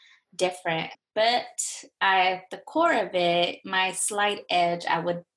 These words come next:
say probably, like, I feel like I make people feel comfortable and invite them in and really give hope and inspiration to women. And I like that about myself because I think one of my dreams is, like, to open up a nonprofit for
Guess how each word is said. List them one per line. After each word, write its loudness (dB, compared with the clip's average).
say -2
probably, -2
like, -6
I 2
feel 0
like 2
I 2
make -4
people -6
feel -2
comfortable 0
and 2
invite 0
them -6
in -2
and -6
really -2
give -2
hope 0
and 0
inspiration 0
to -2
women. 0
And -4
I 2
like -2
that 0
about -2
myself -4
because -6
I 0
think -8
one 2
of -2
my 0
dreams -2
is, -2
like, -2
to -2
open 0
up 2
a -4
nonprofit -2
for -4